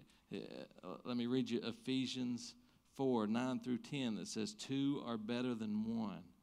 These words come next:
If one falls down, his friend can help him up.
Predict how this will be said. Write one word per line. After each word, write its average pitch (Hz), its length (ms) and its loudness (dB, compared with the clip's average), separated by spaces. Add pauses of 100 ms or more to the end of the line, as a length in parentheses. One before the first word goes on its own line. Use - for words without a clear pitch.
(420)
If - 160 -6
one 123 360 2
falls 123 360 2
down, 123 380 0
his 104 240 -4
friend 123 580 -2
can 107 160 -4
help 113 380 -4
him 107 160 0
up. 98 260 -2